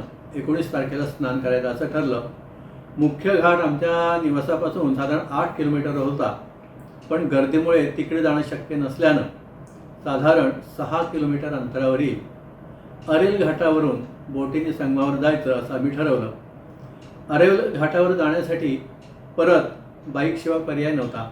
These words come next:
एका बाईकवर दोघांनी बसणं म्हणजे एक अधिक दोन हाच पर्याय होता. ई रिक्षानं गेलो असतो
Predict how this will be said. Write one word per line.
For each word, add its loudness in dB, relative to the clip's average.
एका 2
बाईकवर 2
दोघांनी 0
बसणं -2
म्हणजे 0
एक -2
अधिक -4
दोन 2
हाच 2
पर्याय 0
होता. -10
ई 4
रिक्षानं 0
गेलो 2
असतो 2